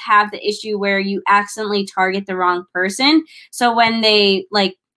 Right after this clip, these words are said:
you may set up your ad where it sounds a certain way, and then when they actually click on it and see the book,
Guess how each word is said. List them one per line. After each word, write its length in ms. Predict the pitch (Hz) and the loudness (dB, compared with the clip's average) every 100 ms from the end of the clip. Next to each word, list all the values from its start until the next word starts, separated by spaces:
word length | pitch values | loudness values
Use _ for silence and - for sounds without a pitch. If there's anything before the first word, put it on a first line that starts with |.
| _ _ - - | _ _ -20 -8
you 120 | 220 | -2
may 180 | 247 254 | 2 2
set 220 | 254 233 | 2 2
up 180 | 220 220 | 2 0
your 160 | 226 - | -4 0
ad 360 | 202 208 214 214 | 2 2 0 0
where 160 | 214 | -2
it 140 | 190 - | -2 -4
sounds 500 | 220 196 196 208 202 | -2 2 2 0 -4
a 120 | 202 | -6
certain 440 | - 214 208 226 | -6 -6 -4 -4
way, 300 | 226 233 240 | 0 2 2
and 200 | 208 196 | 0 -2
then 100 | 196 | 0
when 140 | 196 202 | 0 0
they 100 | 196 | 0
actually 320 | 196 196 202 | 0 -4 -10
click 340 | - 196 196 | -8 -8 -4
on 200 | 214 208 | 0 0
it 180 | 214 214 | 0 -2
and 400 | - 190 185 190 208 | -2 -2 -2 -6 -12
see 240 | - 214 | -8 -4
the 100 | 202 | -4
book, 200 | 196 196 | -2 -4